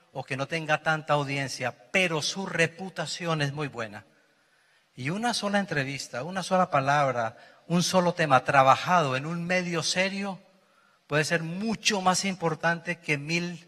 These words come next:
impresiones de una publicidad X o Y. El punto cinco, el periodismo de calidad está de vuelta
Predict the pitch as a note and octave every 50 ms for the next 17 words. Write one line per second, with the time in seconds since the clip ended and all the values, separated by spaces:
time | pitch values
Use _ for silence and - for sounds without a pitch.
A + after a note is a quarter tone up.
0 | _ _ - E3+ D#3+ D3 C3 - C#3 C#3 B2+ - - D#3+ D3+ D3+ D3+ D3+ D3+ D#3
1 | D3+ - - - _ _ _ _ _ _ _ _ _ - C3 C3+ C3+ C3 B2+ C3
2 | C#3 D3 C#3+ - C#3 C#3 C3 C3 - - B2+ A#2+ B2 B2+ C3 C3 C3+ C3+ C3 C3+
3 | C3 - - B2+ - - A2 G#2+ A2+ G#2+ F2+ D2+ _ _ _ _ _ _ _ _
4 | _ _ _ _ _ _ _ _ C3+ C3+ - - E3+ D#3+ F3 E3+ - - G#3 A3
5 | G#3 G3 G3+ G3+ F#3+ - - F3+ E3 D#3 C#3+ - - E3 D#3 D#3 D3+ D3+ D#3 G3
6 | G#3+ G3+ - G#3+ G3+ F3+ D#3+ D#3 - D#3+ D3 C#3 C#3 C#3+ D#3 E3+ E3+ E3+ D3 -
7 | - - E3 E3 E3 E3 D#3+ E3 F3+ F3+ E3+ E3+ - F3 F3